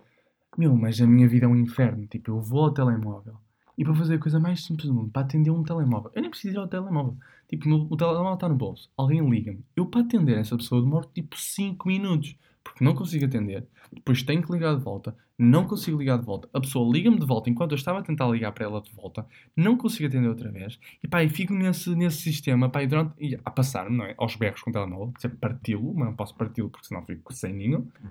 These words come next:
E pá, e é, e é uma seca, pá, sério, é uma seca. A única, a única coisa boa disso, pá, as minhas horas de, de telemóvel foram a pique, não é? Foram a pique. Vocês ficam tipo,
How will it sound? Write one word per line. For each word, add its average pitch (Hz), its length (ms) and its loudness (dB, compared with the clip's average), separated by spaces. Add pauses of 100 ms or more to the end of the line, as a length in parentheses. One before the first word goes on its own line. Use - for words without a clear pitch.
(240)
E 160 80 -2
pá, 120 180 -8
e 104 120 -12
é, 107 160 -8
e 95 140 -12
é 90 40 -10
uma 107 160 -6
seca, 127 720 -4
pá, 101 180 -12
sério, - 260 -10
é - 20 -6
uma 110 120 -6
seca. 107 400 -8 (340)
A - 20 0
única, 151 220 2
a 151 240 -2
única 151 240 4
coisa 151 220 0
boa 151 200 4
disso, 120 320 -2
pá, 78 160 -12
as 92 120 -12
minhas 104 260 -2
horas 117 260 4
de, 123 460 2
de 120 80 0
telemóvel 135 720 2 (120)
foram 156 220 2
a 175 40 2
pique, 240 280 0
não 110 100 0
é? 92 40 -6
Foram 98 200 -6
a 127 40 0
pique. 123 260 0 (320)
Vocês 113 360 0
ficam 123 320 0
tipo, 113 240 -4